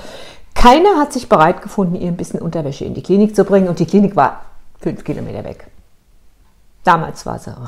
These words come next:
richtig, richtig betroffen. Ihr Mann, äh, auch nicht. Der wollte das auch nicht. Außerdem lässt ihr Mann sie regelmäßig hängen.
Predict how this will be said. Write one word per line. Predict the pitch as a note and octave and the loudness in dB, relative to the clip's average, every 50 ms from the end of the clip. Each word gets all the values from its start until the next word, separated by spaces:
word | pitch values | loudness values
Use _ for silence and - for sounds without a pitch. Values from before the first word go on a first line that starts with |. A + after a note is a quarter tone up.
| - | -8
richtig, | D3 C#3+ C#3 - - - - - - - | -8 -8 -8 -10 -16 -20 -20 -20 -16 -12
richtig | - - - - E3 - - | -12 -12 -12 -14 -16 -16 -16
betroffen. | - - - C#3+ - - - - - - - _ _ - _ _ - - _ - - - - - - - - - - | -14 -14 -12 -12 -14 -14 -14 -18 -18 -20 -20 _ _ -20 _ _ -20 -20 _ -20 -20 -20 -20 -18 -20 -20 -20 -18 -4
Ihr | - G#3+ G3 F3+ | -2 0 0 2
Mann, | F3 F3+ G#3+ C4 F4 | 2 0 0 -2 -2
äh, | G4 F4+ F4 D#4+ D#4+ F#4 F4+ F#4+ F4+ D4 - - - | -4 -4 -4 -4 -4 -4 -6 -6 -6 -8 -8 -8 -6
auch | - - C#3 - - - - | -2 -2 -2 -2 -2 -6 -14
nicht. | - - - - - - | -18 -18 -20 -20 -10 -8
Der | F#3 F3+ F#3+ | -6 -6 -4
wollte | G3+ G#3 G#3 B3 | -6 -8 -8 -8
das | A#3 B3+ B3+ - - | -10 -10 -10 -10 -12
auch | - - - - - | -14 -14 -14 -18 -20
nicht. | - - - - - - - _ _ _ _ _ _ _ _ _ - - - - - - - - - _ _ _ _ | -20 -20 -20 -20 -20 -20 -20 _ _ _ _ _ _ _ _ _ -20 -20 -20 -20 -20 -20 -20 -20 -20 _ _ _ _
Außerdem | - C#4+ C#4+ D#4+ D#4 D4+ C#4 | 4 6 6 4 2 4 4
lässt | C#4 C#4+ C#4 - | 4 2 2 2
ihr | A#3+ A#3+ | 2 4
Mann | A#3+ A#3 A#3+ A#3+ | 4 4 4 2
sie | B3+ A#3 | 2 0
regelmäßig | G#3 G3 G3 A3 A#3+ A#3+ C#4 C4+ B3 A3+ A3+ A3 A3 G3+ G3+ - - | 2 2 2 2 2 2 0 0 2 2 0 0 -4 -6 -8 -8 -8
hängen. | D#3+ C#3 C3+ D#3 G3+ C#4+ | -8 -6 -4 -4 -4 -6